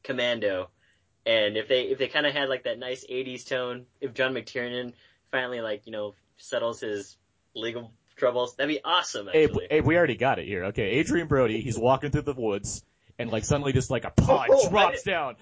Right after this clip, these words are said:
Speaker 2: A
Speaker 1: I
Speaker 2: pod
Speaker 1: didn't even
Speaker 2: drops
Speaker 1: think
Speaker 2: down
Speaker 1: about
Speaker 2: in front
Speaker 1: that.
Speaker 2: of him, and it just, it bursts open, and it's the fuck, it's The Rock. And he's, like, he's just standing there, he's wearing nothing but a loincloth, he's, like, screaming out, he's like, "What's happening?"
Speaker 1: <laughs>
Speaker 2: And, and Adrian Brody's like,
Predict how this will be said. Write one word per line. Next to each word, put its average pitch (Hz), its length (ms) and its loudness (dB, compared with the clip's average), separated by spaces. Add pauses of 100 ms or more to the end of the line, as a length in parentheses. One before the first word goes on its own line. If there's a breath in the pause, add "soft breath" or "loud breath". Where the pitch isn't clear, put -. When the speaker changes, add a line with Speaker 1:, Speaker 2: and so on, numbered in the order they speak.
(100)
Speaker 2:
A 127 40 -10
Speaker 1:
I - 20 -10
Speaker 2:
pod 202 260 6
Speaker 1:
didn't 180 80 2
even - 100 -6
Speaker 2:
drops 196 240 0
Speaker 1:
think 226 100 0
Speaker 2:
down 160 100 0
Speaker 1:
about 151 60 -8
Speaker 2:
in 147 80 -6
front 175 140 -2
Speaker 1:
that. 160 40 -4
Speaker 2:
of - 80 -8 (100)
him, 104 40 -18 (320 soft breath)
and 139 160 -12
it 147 60 -14
just, - 220 -14
it 147 200 -16
bursts 196 360 0
open, 113 340 -6
and 143 80 -10
it's 143 120 -14
the - 100 -14
fuck, 143 260 -10
it's 147 200 -12
The 139 100 -10
Rock. 113 420 -6 (340 soft breath)
And 139 100 -2
he's, - 240 -2
like, 147 160 0
he's - 120 2
just 208 180 2
standing 175 300 0
there, 170 160 -2
he's 160 120 -8
wearing 160 200 -4
nothing 160 220 -2
but 147 100 -4
a 135 60 -4
loincloth, 143 560 -4
he's, 139 160 -12
like, 139 100 -8
screaming 160 600 -4
out, 156 100 2
he's 160 100 0
like, 175 120 -2
"What's 247 360 2
happening?" - 640 -2
Speaker 1:
<laughs> 294 460 -10
Speaker 2:
And, 151 160 0
and 147 160 -6
Adrian 151 320 -6
Brody's 147 300 -6
like, 123 240 -10